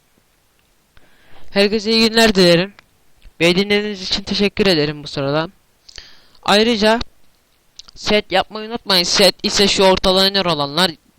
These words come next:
Diğer, diğer indirenlere, indirenlere yardımcı olursunuz. Ayrıca bilgisayarınıza bir zararı yoktur. Set'in anlamı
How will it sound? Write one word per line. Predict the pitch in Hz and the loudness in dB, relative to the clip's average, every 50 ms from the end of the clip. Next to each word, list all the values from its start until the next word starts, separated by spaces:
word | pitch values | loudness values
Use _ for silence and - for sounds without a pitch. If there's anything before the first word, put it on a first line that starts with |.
| 175 | -2
Diğer, | 190 196 185 190 175 - _ _ 190 | 2 2 4 2 2 0 _ _ 2
diğer | 196 190 185 | 2 4 4
indirenlere, | 190 190 185 190 185 190 185 185 185 185 185 185 180 - _ | 2 0 -2 0 0 0 0 0 -2 -2 -2 -2 -4 -6 _
indirenlere | - 180 185 180 175 180 180 180 185 180 180 180 | -14 -8 -4 0 0 0 0 0 -2 -2 0 2
yardımcı | 180 175 175 - 180 185 170 - 185 | 2 2 0 0 -4 -4 0 0 0
olursunuz. | 175 156 156 - - - 151 165 196 - - - - - - - - - - - | 2 2 -2 -4 -6 -10 -10 -10 -10 -8 -8 -10 -10 -10 -10 -12 -12 -14 -8 -2
Ayrıca | 170 185 190 185 180 190 175 | 0 0 0 2 0 0 -2
bilgisayarınıza | - 185 180 - 190 185 185 180 180 180 | -4 -6 -6 -4 -4 -4 -4 -4 -4 -6
bir | 165 170 | -6 -6
zararı | 160 180 175 170 175 180 175 185 | -6 -6 -4 -4 -4 -6 -6 -8
yoktur. | 190 180 165 _ - - 175 175 208 _ _ _ - - _ - - - - 160 160 - _ | -10 -12 -12 _ -16 -16 -16 -16 -18 _ _ _ -20 -20 _ -20 -20 -20 -20 -20 -20 -20 _
Set'in | - - - - - 214 202 202 196 - 214 | -12 -10 -6 -2 0 0 0 0 -2 -2 0
anlamı | 208 196 202 202 196 202 220 226 220 208 | 0 0 0 0 -2 -2 -2 -2 -2 -4